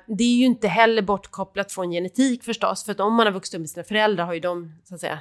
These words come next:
de genetiska grejerna också. Så att det, det kanske förenklar lite, men man kan säga sekundär psykopati, där kan man tydligare kanske se att det finns miljöfaktorer, och primär psykopati så kanske man, ja, kan tydligare se det här genetiska bi-, bidraget.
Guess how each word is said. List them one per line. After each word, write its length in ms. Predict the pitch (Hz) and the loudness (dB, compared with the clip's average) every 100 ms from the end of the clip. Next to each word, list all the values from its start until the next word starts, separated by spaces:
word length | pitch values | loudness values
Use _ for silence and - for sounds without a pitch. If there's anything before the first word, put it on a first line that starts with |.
| 170 | -8
de 200 | 185 180 180 | -8 -6 -6
genetiska 320 | 165 - 165 | -8 -8 -10
grejerna 280 | 170 170 - | -8 -4 -2
också. 300 | - - 190 | -2 -4 -4
Så 100 | - | 0
att 80 | 220 - - - - _ | -2 -2 -14 -14 -16 _
det, 220 | 185 175 | -20 -12
det 120 | 208 226 | -4 0
kanske 300 | 254 254 233 | 6 6 6
förenklar 400 | 254 233 240 233 | 4 4 4 4
lite, 400 | 269 240 - 190 | 4 2 2 4
men 120 | 208 | 4
man 80 | 226 | 0
kan 120 | 254 | 0
säga 180 | 262 226 | 0 0
sekundär 420 | 247 269 269 277 | -2 -2 0 0
psykopati, 360 | 247 233 202 | -2 -4 -4
där 120 | 196 220 | 0 -2
kan 160 | 226 | -2
man 120 | 208 | -4
tydligare 500 | 196 233 214 226 269 | -2 -2 0 4 4
kanske 240 | 247 220 208 | 4 -2 -6
se 200 | - 170 | -8 -8
att 80 | 160 | -8
det 80 | |
finns 240 | 160 170 185 | -12 -14 -8
miljöfaktorer, 800 | 170 160 160 - 185 175 185 - | -2 -2 -2 -12 -6 2 2 2
och 180 | 185 - | -8 -6
primär 280 | 185 160 | -4 -2
psykopati 440 | 156 180 170 175 151 - - | -4 -10 -12 -12 -12 -14 -16
så 120 | - | -10
kanske 300 | - 180 165 | -4 -4 -2
man, 220 | 170 170 - - | -2 -2 -6 -2
ja, 240 | 170 - - | -2 -2 -12
kan 160 | - 180 | -8 -4
tydligare 500 | - 214 185 196 175 | 0 0 2 2 2
se 180 | - 160 | 0 -10
det 60 | |
här 80 | 160 | -10
genetiska 800 | 160 190 170 - 156 - - 165 _ _ - | -6 -6 -6 -8 -10 0 2 2 _ _ -18
bi-, 240 | - - | -14 -6
bidraget. 420 | 175 175 151 156 | -4 -2 -4 -8